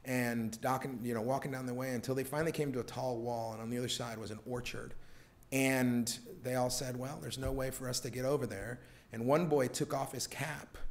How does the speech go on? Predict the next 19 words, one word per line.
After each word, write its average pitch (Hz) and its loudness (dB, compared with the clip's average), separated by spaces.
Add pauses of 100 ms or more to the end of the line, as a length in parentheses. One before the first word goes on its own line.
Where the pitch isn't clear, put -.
(260)
and 113 -2
threw 143 6
it 143 8
over 120 2
the 113 -6
wall. 156 -8 (540)
And 117 2 (1120)
they - 2
said, - -4
"Well, 120 -6
now 120 -4
we 135 -8
gotta 120 -6
go 113 -10
chase - -6
it." - -14 (580)
And, 135 6
uh, 123 8
so 123 4